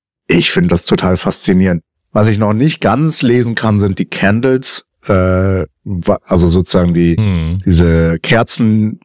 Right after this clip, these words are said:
Speaker 1: deuten, was passiert als nächstes, was könnte passieren, in welche Richtung hat welche, äh, Wahrscheinlichkeit, äh, kann es hochgehen und runter.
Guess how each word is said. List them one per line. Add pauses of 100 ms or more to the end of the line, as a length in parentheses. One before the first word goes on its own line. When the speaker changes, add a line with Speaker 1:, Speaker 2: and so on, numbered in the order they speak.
Speaker 1:
deuten,
was
passiert
als
nächstes,
was
könnte
passieren, (580)
in
welche
Richtung (400)
hat (180)
welche,
äh,
Wahrscheinlichkeit,
äh, (520)
kann
es
hochgehen
und (200)
runter.